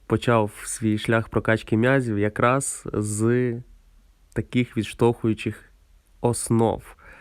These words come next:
Тому не звертайте особливо великої уваги на те, яким чином роблю підтягування та віджимання в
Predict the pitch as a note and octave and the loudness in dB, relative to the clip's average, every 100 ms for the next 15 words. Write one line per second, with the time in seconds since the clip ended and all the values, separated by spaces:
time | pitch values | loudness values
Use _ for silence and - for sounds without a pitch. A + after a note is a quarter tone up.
0 | - - - - _ - _ _ A#2 B2 | -20 -20 -20 -20 _ -20 _ _ 0 4
1 | C3+ C3+ B2 - - A#2 A#2 A#2+ C3 B2+ | 4 4 2 -2 -4 0 2 4 4 4
2 | - A2+ A2+ A#2+ - B2 A#2 A2+ - A2 | 0 -2 0 2 4 2 4 0 0 0
3 | A2+ A#2 G#2+ G#2 A2+ A#2+ A2+ A2+ G#2+ G#2 | 2 2 0 0 2 2 2 2 2 2
4 | A2 A2+ G#2+ G#2 G#2 - G#2+ G#2 G#2 A#2+ | 4 2 2 0 0 2 2 2 0 0
5 | A2 - - A#2 G#2+ G2 G2+ A2 G2+ G2 | 0 -2 0 2 2 0 0 0 0 -4
6 | - - - G#2 G2+ G2 G2 G#2 G2+ G#2 | -6 -6 0 0 0 -2 -2 -4 -4 -2
7 | G#2+ A2 G2+ F#2+ | 0 2 0 -2